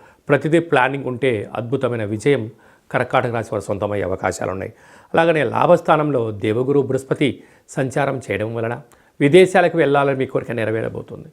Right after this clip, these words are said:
కానీ విదేశాల్లో గతంతో పోల్చుకుంటే ఇప్పుడు చాలా వైవిధ్యభరితమైనటువంటి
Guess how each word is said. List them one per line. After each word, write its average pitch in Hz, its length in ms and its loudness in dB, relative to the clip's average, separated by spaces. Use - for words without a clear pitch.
కానీ 180 240 2
విదేశాల్లో 151 720 2
గతంతో 175 580 4
పోల్చుకుంటే 139 540 2
ఇప్పుడు 127 220 -2
చాలా 120 120 2
వైవిధ్యభరితమైనటువంటి 127 1200 0